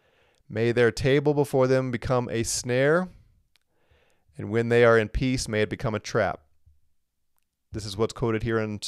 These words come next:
in Romans eleven. David says, "Let their table become a snare and a trap and a stumbling block and a retribution to them." That's Psalm sixty-nine. Think of Jesus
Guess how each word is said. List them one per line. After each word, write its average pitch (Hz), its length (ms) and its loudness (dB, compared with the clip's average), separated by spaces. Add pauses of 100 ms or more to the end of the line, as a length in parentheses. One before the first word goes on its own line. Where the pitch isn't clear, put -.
(100)
in 110 140 -6
Romans 104 360 -2
eleven. 104 460 0 (1080)
David 117 300 0
says, 113 340 4
"Let 110 200 2
their 104 120 2
table 127 360 0
become 123 260 0
a 117 80 0
snare 123 300 -2
and 123 80 2
a 113 40 -4
trap 127 360 2
and 104 80 -4
a 101 40 -6
stumbling 120 360 -4
block 113 280 2
and 107 80 -2
a 98 60 -4
retribution 110 720 -2
to 127 80 -4
them." 127 320 -2 (1000)
That's - 540 -2 (1600)
Psalm 104 300 -2
sixty-nine. 98 640 -10 (1040)
Think 110 180 -8
of 104 100 -10
Jesus 107 520 0